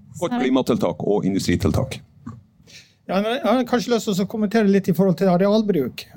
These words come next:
Speaker 3: For det, viktigheten da av å velge de rette prosjektene, hvor viktig det er.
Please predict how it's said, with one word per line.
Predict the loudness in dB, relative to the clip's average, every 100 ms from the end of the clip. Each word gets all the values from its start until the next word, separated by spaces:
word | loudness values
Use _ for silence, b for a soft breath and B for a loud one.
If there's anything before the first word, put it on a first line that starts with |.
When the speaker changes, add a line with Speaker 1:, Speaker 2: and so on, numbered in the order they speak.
| -6
Speaker 3:
For | -2
det, | 0 0
viktigheten | 0 -2 -2 0 2 0 0
da | 4
av | 4 4
å | 2
velge | 2 2
de | 2 2
rette | 0 -2
prosjektene, | -2 0 0 0 -4 -4 -4 -10 -10 -6 -4
hvor | -2
viktig | -2 -2 0
det | 0
er. | 0 -2